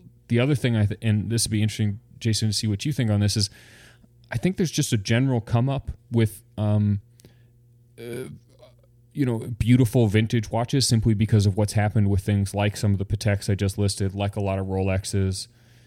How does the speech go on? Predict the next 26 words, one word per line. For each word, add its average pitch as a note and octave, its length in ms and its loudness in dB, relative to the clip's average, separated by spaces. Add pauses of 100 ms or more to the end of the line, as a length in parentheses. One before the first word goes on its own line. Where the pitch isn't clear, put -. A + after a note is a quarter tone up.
(160)
like G#2 220 4
a A2 40 4
lot G#2 180 4
of G2+ 100 -2
A G2 160 2
Ps. G2 600 0 (400)
Um, F#2+ 500 4 (180)
I, A2+ 80 2 (120)
I A2 80 2
think G#2 160 4
there's A2 180 2
a G2+ 40 6
general, G#2+ 720 4 (640)
you A2 120 2
know, G2 260 2 (160)
rising G#2 420 4
of F#2+ 100 2
all G#2 160 2
ships, - 460 -2 (720)
uh, G#2 220 6
when G2+ 180 4
it - 80 -4
comes G#2+ 240 2
to A2 80 2
these G#2+ 180 4
things. A#2+ 420 -4